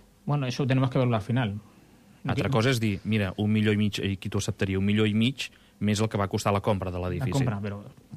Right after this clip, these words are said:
Speaker 1: no sé, cu-, ya sé que culturalmente a veces no tiene precio las cosas. Eso yo ahí lo entiendo, lo comprendo, pero claro, estamos hablando de un dinero desmesurado, ¿eh? Desmesurado. No sé,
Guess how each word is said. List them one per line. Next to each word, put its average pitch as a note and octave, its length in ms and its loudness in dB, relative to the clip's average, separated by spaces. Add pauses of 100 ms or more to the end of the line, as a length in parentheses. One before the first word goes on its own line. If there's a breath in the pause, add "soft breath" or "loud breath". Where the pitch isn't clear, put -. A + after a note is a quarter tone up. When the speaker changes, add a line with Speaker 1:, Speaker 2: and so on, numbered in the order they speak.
(140)
Speaker 1:
no B2+ 80 -4
sé, D3 180 0
cu-, A#2+ 320 -4
ya B2+ 140 0
sé D#3+ 100 2
que D#3 80 4
culturalmente D3 560 2
a C#3 60 2
veces C#3 160 0
no C3+ 60 2
tiene A2+ 180 2
precio B2 240 -2
las G2 120 -4
cosas. G2+ 400 -4 (200)
Eso - 160 -4
yo A#2 100 2
ahí B2 80 4
lo A#2 80 4
entiendo, D3 380 2
lo A#2+ 80 2
comprendo, C3+ 560 0 (760 loud breath)
pero G#2+ 180 0
claro, A2 280 0
estamos A#2+ 380 -2
hablando C#3 220 2
de C3+ 80 2
un C3+ 80 4
dinero C#3 500 2 (240)
desmesurado, G#2+ 640 0
¿eh? D3 140 0 (260)
Desmesurado. G#2+ 500 0
No C3+ 120 4
sé, E3+ 260 0